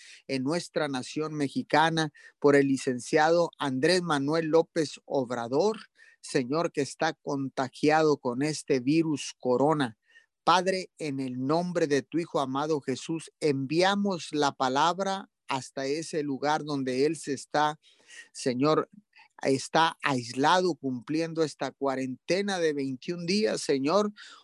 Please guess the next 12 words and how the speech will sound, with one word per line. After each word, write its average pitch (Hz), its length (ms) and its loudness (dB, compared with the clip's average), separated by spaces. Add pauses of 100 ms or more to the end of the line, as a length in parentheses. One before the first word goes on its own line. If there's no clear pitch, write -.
Oramos 170 640 2
y 151 100 -6
declaramos 143 960 -4
en 135 140 -4
el 127 160 -2
poderoso 135 720 -2
nombre 147 480 0
de 127 140 0
Jesús 156 500 -2
una 156 260 2
recuperación 147 1300 2
sobrenatural. 143 1500 2